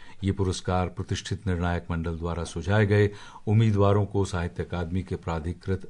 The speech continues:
अधिकारी द्वारा मंजूरी के बाद दिए जा रहे हैं। ये पुरस्कार इस महीने इकतीस तारीख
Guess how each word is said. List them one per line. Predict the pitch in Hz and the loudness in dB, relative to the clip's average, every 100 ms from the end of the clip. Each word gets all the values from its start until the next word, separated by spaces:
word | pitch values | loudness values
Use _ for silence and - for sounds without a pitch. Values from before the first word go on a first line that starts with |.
| - | -6
अधिकारी | 87 92 104 113 | -4 0 4 4
द्वारा | 113 117 127 101 - - - - - | 6 6 6 4 -4 -8 -8 -8 2
मंजूरी | 104 104 113 113 107 | 4 6 4 2 2
के | 95 80 | 0 -4
बाद | 76 | -6
दिए | 73 85 | -6 -6
जा | 78 80 | -6 -8
रहे | 71 - | -8 -10
हैं। | 71 - - - - - - | -10 -10 -10 -12 -12 -14 -8
ये | 85 | -4
पुरस्कार | - 107 - 131 110 | 0 0 2 0 0
इस | 87 - | -2 -4
महीने | 87 87 92 90 - - - - - - - | -4 -2 -2 -4 -10 -18 -16 -16 -18 -18 -4
इकतीस | 107 135 - 156 147 | 2 2 6 4 6
तारीख | 107 85 82 | 2 0 -6